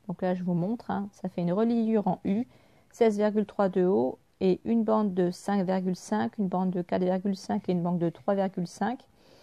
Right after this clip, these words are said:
Et il faut, euh, donc, euh, faire,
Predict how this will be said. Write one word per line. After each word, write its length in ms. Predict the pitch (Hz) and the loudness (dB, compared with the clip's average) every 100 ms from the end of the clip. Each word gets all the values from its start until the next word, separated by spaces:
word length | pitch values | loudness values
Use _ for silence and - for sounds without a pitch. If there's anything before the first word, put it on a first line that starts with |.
| - _ - | -20 _ 0
Et 160 | 214 | 2
il 100 | 214 | 2
faut, 440 | - - 233 254 - _ - _ _ _ - | -2 2 2 2 0 _ -20 _ _ _ 2
euh, 480 | 185 180 175 170 | 4 4 4 2
donc, 460 | 170 196 214 240 - 254 247 _ _ _ _ _ _ _ _ _ _ _ _ - _ _ _ _ _ - | 0 -2 -4 -4 -2 -4 -4 _ _ _ _ _ _ _ _ _ _ _ _ -20 _ _ _ _ _ -4
euh, 160 | 185 180 | -2 -2
faire, 380 | - 214 214 | 0 0 0